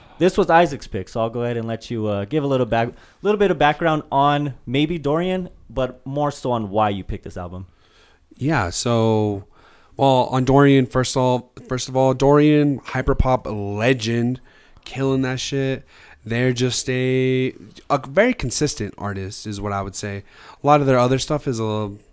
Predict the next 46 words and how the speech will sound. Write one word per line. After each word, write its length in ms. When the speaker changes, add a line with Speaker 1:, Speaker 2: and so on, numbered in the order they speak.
Speaker 2:
little 180
more 320
on 160
the 400
more 220
pop 500
side 240
of 200
hyperpop, 500
I 80
would 100
say. 240
And 160
this 240
is, 320
this 240
has 220
a 40
little 140
more 160
teeth 300
to 180
it, 140
I 60
would 120
say, 280
this 200
project 440
does. 200
Um, 680
but 120
yeah, 180
th-, 100
more 200
so 140
the 100
reason 280
why 260
I 40
picked 260
it 200
is 600
because, 760
except 360
for 100
Keenan, 560